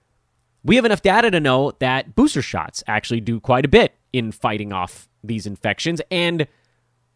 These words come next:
some of it is just waning immunity. A lot of these guys got their vaccines nine months ago, and we know that infection or vaccines, however you have your immunity,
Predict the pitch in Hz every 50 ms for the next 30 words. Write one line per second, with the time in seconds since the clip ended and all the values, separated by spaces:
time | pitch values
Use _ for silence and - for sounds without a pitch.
0 | _ - - - - 202 220 233 208 170 170 156 156 135 - 156 147 - 110 98
1 | 104 139 156 165 165 160 147 139 131 127 143 185 196 135 87 - - _ _ -
2 | 113 123 135 123 110 104 123 117 107 87 92 127 127 131 - _ - 123 117 113
3 | 107 104 98 - _ - 113 107 - - - 143 139 127 110 90 98 117 113 127
4 | 131 123 123 151 214 202 - 135 107 92 85 85 104 90 110 113 117 120 117 117
5 | 123 147 190 180 131 107 101 110 - _ _ _ _ _ 110 110 113 - _ _
6 | _ _ _ _ _ _ _ _ _ _ _ _ _ _ _ _ _ _ 139 131
7 | 117 - - 175 180 190 - - 170 156 147 160 185 202 208 _ _ _ _ _
8 | _ _ _ _ _ _ _ _ _ _ _ _ _ _ _ _ _ _ - 160
9 | 190 214 196 151 151 135 123 - - - 107 90 90 95 104 113 117 127 127 120
10 | 131 120 117 107 104 113 123 120 117 113 110 107 101 95 92 87 - - 101 104
11 | 123 156 170 143 107 - 85 85 87 90